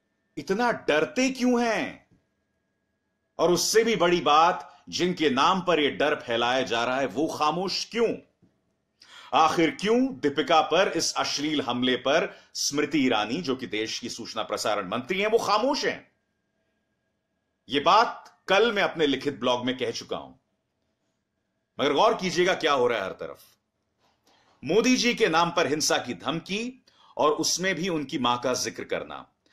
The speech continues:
पद्मावती की अस्मिता की रक्षा के नाम पर एक और महिला की इज्जत को तार-तार कर देना, क्या ये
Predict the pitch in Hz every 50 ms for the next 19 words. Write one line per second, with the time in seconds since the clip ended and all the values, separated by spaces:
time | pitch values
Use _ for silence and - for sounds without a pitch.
0 | - - - _ _ - 180 180 170 185 220 240 226 214 208 220 240 190 - 208
1 | 175 160 - - 165 165 - 196 196 196 190 175 156 147 - - - 190 185 185
2 | 170 143 131 143 160 175 175 - 190 202 208 - - 180 185 180 - - 175 214
3 | 240 233 202 185 185 190 196 202 190 196 170 147 127 156 165 165 - 160 143 139
4 | 143 135 131 131 147 131 123 117 - 110 101 92 92 82 78 69 67 _ _ _
5 | _ _ _ _ _ _ _ _ _ _ _ _ _ _ _ _ _ _ _ _
6 | _ _ _ _ _ _ - - 156 151 147 117 - - 139 170 202 226 247 254
7 | - - _